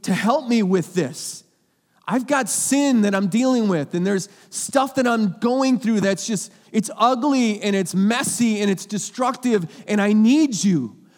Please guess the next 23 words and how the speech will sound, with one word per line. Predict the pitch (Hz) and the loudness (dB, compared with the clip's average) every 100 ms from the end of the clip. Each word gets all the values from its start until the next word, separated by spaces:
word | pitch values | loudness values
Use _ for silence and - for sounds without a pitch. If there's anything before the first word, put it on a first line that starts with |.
| _ | _
I | - 254 | -2 0
need | 269 262 226 | 2 2 2
your | 208 226 | 2 0
help." | 214 208 214 165 - - _ _ _ _ _ _ _ _ _ _ _ _ | 0 0 0 -2 -8 -20 _ _ _ _ _ _ _ _ _ _ _ _
And | 170 | -4
the | 170 | -2
brother | 202 214 196 | -2 -2 -4
just | 175 - | -6 -2
says, | 208 208 160 | -2 -2 -6
the | |
brother | 143 208 196 | -6 -4 -4
or | |
sister | 165 226 196 | -4 -8 -8
says, | 175 156 - _ _ _ _ _ _ _ - | -8 -8 -12 _ _ _ _ _ _ _ -6
Absolutely, | 151 170 185 156 175 156 131 | -6 -4 -4 0 -2 -2 -6
but | 139 131 | -6 -6
guess | 143 - | -8 -8
what? | 180 180 156 _ _ _ _ _ _ _ _ _ _ | -8 -8 -8 _ _ _ _ _ _ _ _ _ _
I | 123 | -16
got | 131 | -14
my | 113 | -12
own | 123 135 | -12 -12
stuff. | 123 - 113 110 _ | -14 -16 -18 -20 _